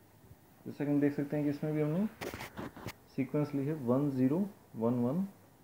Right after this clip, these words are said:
ज़ीरो। तो जहाँ पे one transmit हो रहा है, उसको हम simple form में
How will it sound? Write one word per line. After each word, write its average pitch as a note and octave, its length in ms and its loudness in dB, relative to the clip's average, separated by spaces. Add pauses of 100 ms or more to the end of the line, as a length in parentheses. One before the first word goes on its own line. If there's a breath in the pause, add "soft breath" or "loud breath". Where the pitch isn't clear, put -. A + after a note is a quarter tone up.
(200)
ज़ीरो। A#2+ 200 2 (1080)
तो B2 80 -6
जहाँ B2+ 220 2 (100)
पे D#3+ 240 2 (800)
one C#3+ 180 6
transmit C3+ 400 2
हो A#2+ 80 4
रहा D#3 140 2
है, A3 60 -2 (240)
उसको - 220 -6
हम D#3+ 260 -2 (1300)
simple D3 280 6
form C#3 220 2
में F3+ 180 0